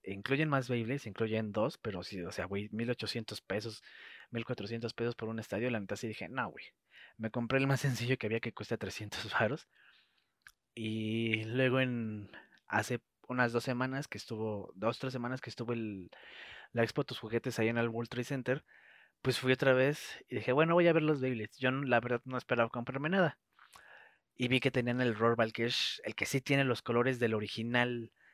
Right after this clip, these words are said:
de Takara Tomy. Dije, "No mames, no, güey, no". <laughs> Y me lo compré. Y, este, y de Navidad también, este, conseguí un,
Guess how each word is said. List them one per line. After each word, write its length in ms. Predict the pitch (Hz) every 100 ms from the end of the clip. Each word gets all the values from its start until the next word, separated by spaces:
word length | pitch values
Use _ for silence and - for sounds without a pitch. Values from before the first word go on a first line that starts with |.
| _ _
de 280 | 113 104
Takara 340 | - 98 110 107
Tomy. 420 | - 120 165 - _ _ _
Dije, 220 | - 110
"No 160 | 113 117
mames, 280 | 90 90
no, 220 | 104 120 101
güey, 120 | 90
no". 200 | 123 95
<laughs> 220 | - - - - - - -
Y 80 | 170
me 100 | 143
lo 160 | 135
compré. 420 | - 135 127 139 - - - - _ _ _ _ _ _ _ - - _
Y, 240 | 127 127 123
este, 280 | 117 - 117
y 20 |
de 120 | 110
Navidad 440 | 117 113 120 123 - _ - -
también, 340 | - 107 113 113
este, 220 | 110 104
conseguí 440 | 104 98 104 110
un, 420 | 117 117 110 104